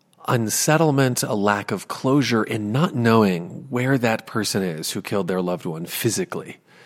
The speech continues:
What, what you heard from Karen Teeves is she wants to know what state this guy is in, so she doesn't move there if she's thinking of relocating.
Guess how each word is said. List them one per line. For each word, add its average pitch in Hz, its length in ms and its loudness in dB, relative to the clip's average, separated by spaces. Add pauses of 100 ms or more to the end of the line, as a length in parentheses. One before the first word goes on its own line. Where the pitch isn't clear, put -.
(340)
What, 127 140 2
what 147 160 6
you 139 120 6
heard 135 240 6
from 101 420 0
Karen 110 400 0
Teeves 101 440 0
is 98 380 -2 (420)
she - 180 0
wants 269 240 2
to 202 120 6
know 175 140 8
what 139 180 6
state - 500 2 (140)
this 107 160 -6
guy 85 240 -4
is - 380 -8
in, - 240 -12 (260)
so - 160 -6
she 165 220 0
doesn't 131 340 2 (460)
move 151 300 10
there 80 200 -6 (160)
if 143 100 -6
she's - 280 -2
thinking 101 420 -2 (800)
of 104 200 -4
relocating. 87 640 -4